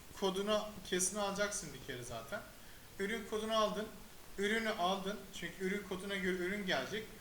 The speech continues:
Ama depoyu milyon T L stok kullanmayacaksın. Bu durumda onları seçmeyebilirsin. Öyle bir özellik var.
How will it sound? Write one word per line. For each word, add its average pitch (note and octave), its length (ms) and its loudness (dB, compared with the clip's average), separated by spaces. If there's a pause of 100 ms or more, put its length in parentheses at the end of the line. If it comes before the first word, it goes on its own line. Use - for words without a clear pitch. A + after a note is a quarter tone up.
(240)
Ama G3 320 2
depoyu F#3+ 540 4 (360)
milyon G3 460 2
T D3 340 2
L - 20 -2
stok - 380 -4
kullanmayacaksın. E3 760 -2 (960)
Bu G#3+ 160 -2
durumda G#3+ 260 0
onları G#3 260 0
seçmeyebilirsin. F#3+ 920 0 (680)
Öyle F3 220 2
bir F3+ 60 0
özellik E3 320 2
var. - 300 -10